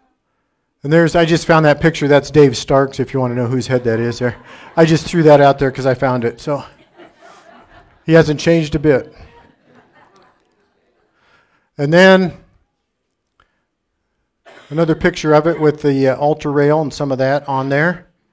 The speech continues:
But notice that they got the new cross up there then with the stone. So the baptismal was put in at that point. And then that's when, uh, Solomon and Levon Adams were here for six years or so.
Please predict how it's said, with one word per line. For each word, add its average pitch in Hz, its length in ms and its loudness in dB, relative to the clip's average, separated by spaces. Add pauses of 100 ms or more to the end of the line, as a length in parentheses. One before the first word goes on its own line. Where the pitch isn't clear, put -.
(440)
But - 180 -8
notice 165 340 0
that 160 100 0
they 156 100 -2
got 151 200 2
the 156 80 -4
new 151 160 -2
cross 147 400 -4
up 135 180 -4
there 127 160 -2
then 131 280 -2
with 117 160 -8
the 120 80 -16
stone. 120 460 -10 (200)
So - 180 -12
the 120 80 -8
baptismal 127 640 -4
was 113 140 -10
put 131 200 -6
in 123 120 -6
at 107 100 -14
that 117 220 -6
point. 127 320 -10 (1040)
And 170 280 2
then 160 180 2
that's 160 340 -2
when, 156 320 0
uh, 139 100 0
Solomon 160 520 -4
and 143 140 -4
Levon 139 460 -4
Adams 151 340 -4
were 143 120 -2
here 170 240 0
for 135 440 -6 (760)
six - 240 -12
years 151 220 -4
or 147 80 -4
so. 165 400 -4